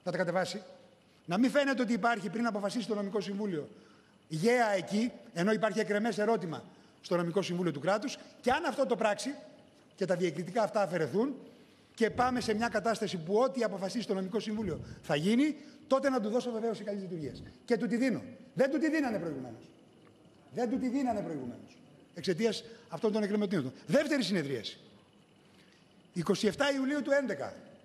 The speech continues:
Είμαι δέκα μήνες υπουργός. Και ασχολούμαι με αυτό το θέμα ως μεγάλο πονοκέφαλο. Σοφά έκανε ο Υπουργός. Διότι θα έπρεπε να φανεί,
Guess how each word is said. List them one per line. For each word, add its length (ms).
Είμαι 480
δέκα 280
μήνες 260
υπουργός. 460
Και 140
ασχολούμαι 480
με 80
αυτό 160
το 100
θέμα 360
ως 80
μεγάλο 320
πονοκέφαλο. 560
Σοφά 360
έκανε 220
ο 60
Υπουργός. 540
Διότι 220
θα 140
έπρεπε 260
να 100
φανεί, 500